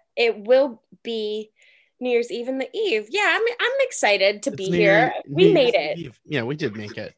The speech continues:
Speaker 1: We freaking made it.
Speaker 2: We got, well, no, let's not jinx it. We, we haven't made it to twenty twenty-one yet.
Speaker 1: Oh, yeah. The world could end.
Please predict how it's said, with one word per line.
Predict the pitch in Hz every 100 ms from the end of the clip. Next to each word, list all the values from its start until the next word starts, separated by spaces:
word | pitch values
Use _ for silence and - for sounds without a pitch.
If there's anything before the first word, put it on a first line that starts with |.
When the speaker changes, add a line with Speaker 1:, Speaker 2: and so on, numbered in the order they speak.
| - -
Speaker 1:
We | 240
freaking | - 320 339
made | 240 190
it. | 160 123 - _ - -
Speaker 2:
We | 131
got, | 127 -
well, | 139 139 143 135
no, | 131 139
let's | 127 131 -
not | 131 120
jinx | 107 104 -
it. | 110
We, | 113 110 107 _
we | 131
haven't | 123 117
made | 120
it | 110
to | 110
twenty | 113 107
twenty-one | 123 113 107 107 104
yet. | 104 - _ - _ _ _ _ _ 208
Speaker 1:
Oh, | 214 208
yeah. | 220 208 208 - _ - -
The | 233
world | 240 247 240
could | 311
end. | - 196 175 208